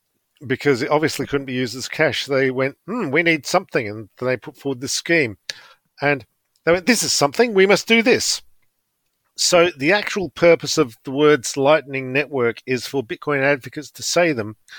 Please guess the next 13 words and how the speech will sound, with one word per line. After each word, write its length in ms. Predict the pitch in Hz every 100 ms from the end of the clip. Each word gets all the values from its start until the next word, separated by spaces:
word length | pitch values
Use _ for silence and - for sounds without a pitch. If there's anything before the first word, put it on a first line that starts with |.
| - _ 131
whenever 320 | 135 151 139
Bitcoin's 640 | 143 - - 143 135 104
miserable 560 | 120 139 120 131 123 117
performance 580 | - - 127 120 113
is 140 | 113 - 135
actually 300 | 127 127 123
pointed 360 | - 120 98 120
out. 340 | 110 85 - _ _ _ _ - _ _
Um, 460 | 120 127 127 123 117 - - - - _ _ _ -
it 180 | 143 135
doesn't 360 | 175 175 143
work. 500 | 139 139 147 - - -
Its 280 | 143 135